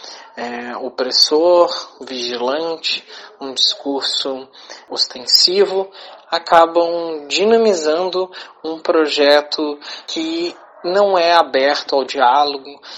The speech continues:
e que não é aberto à diferença. E isso só demonstra, né, Álvio, que no final das contas, essas igrejas,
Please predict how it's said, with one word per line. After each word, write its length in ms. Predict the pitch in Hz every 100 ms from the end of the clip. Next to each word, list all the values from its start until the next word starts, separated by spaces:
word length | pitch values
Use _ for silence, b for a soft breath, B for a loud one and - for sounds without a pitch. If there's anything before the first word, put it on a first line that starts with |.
| B
e 80 | 151
que 160 | - 151
não 220 | 147 151
é 100 | 143
aberto 800 | 143 131 131 139 - - 135 123 -
à 220 | 127 123
diferença. 920 | - - - - 226 202 - - - - -
E 200 | 180 220
isso 220 | 294 -
só 220 | 285 254
demonstra, 840 | 254 233 175 185 269 - - 135 120
né, 220 | 120 127
Álvio, 440 | 135 135 127 127 - B B B
que 160 | - 156
no 140 | 170
final 340 | - 180 170 160
das 220 | 143 -
contas, 800 | - 143 208 208 160 - - - B B B B
essas 360 | 165 165 202 -
igrejas, 760 | - 160 170 196 196 - -